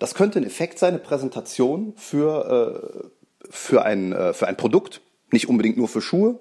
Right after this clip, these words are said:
sondern auch für andere Produkte. Das könnte aber auch eingebaut werden in eine thematische Nummer. Das ist völlig egal, aber das ist eine Effektidee. Also Blätter sinken langsam zu Boden und auf den Blättern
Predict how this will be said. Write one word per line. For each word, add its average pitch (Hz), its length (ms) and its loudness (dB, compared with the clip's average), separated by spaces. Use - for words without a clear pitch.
sondern 101 200 2
auch 92 60 0
für - 140 -2
andere 160 220 2
Produkte. 156 420 0
Das - 180 2
könnte 131 300 4
aber 104 180 4
auch 101 220 2
eingebaut 107 560 2
werden 101 240 0
in 98 140 -4
eine 92 160 0
thematische 135 560 2
Nummer. 147 240 2
Das 123 100 -2
ist 117 60 -10
völlig 165 280 2
egal, 110 360 0
aber 135 240 2
das - 140 4
ist - 80 0
eine 185 120 4
Effektidee. - 600 -2
Also 104 160 2
Blätter 190 580 2
sinken 143 460 0
langsam 160 400 2
zu 131 160 -6
Boden 156 260 2
und 139 160 -4
auf 143 180 0
den 131 200 2
Blättern 160 500 4